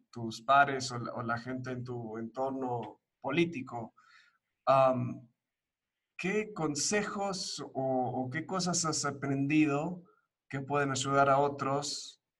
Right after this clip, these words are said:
en, en ganar confianza, en, en, en establecer esa confianza?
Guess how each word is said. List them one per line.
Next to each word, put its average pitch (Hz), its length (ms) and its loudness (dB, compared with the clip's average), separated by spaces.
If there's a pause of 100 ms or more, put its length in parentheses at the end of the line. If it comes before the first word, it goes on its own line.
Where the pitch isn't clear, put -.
en, 120 460 -2
en 127 140 0
ganar 135 280 2
confianza, 123 600 -2 (240)
en, 123 400 -4
en, 120 320 -6
en 127 120 -2
establecer 139 680 2
esa 135 240 -2
confianza? 139 720 -2